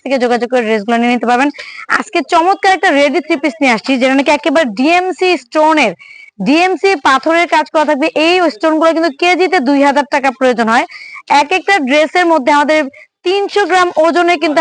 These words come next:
আমরা স্টোন ইউজ করেছি। আর এটা কিন্তু একেবারে থ্রি পিসে পেয়ে যাবেন। আমি একটা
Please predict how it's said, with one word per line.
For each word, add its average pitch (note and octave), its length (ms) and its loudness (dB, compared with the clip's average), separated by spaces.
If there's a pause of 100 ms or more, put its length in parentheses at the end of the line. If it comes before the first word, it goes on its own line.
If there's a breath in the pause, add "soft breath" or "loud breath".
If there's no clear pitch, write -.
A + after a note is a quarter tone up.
আমরা C#4+ 180 2 (420 soft breath)
স্টোন E4 280 0 (140)
ইউজ D4+ 200 0 (120)
করেছি। B3 320 0 (400)
আর A#3+ 200 0
এটা C#4+ 160 0
কিন্তু E4+ 200 0
একেবারে F4+ 280 0 (120)
থ্রি D#4 220 0
পিসে F4+ 220 0 (100)
পেয়ে D4+ 220 4
যাবেন। C4+ 200 2 (120)
আমি C#4+ 160 2 (500 soft breath)
একটা B3 300 0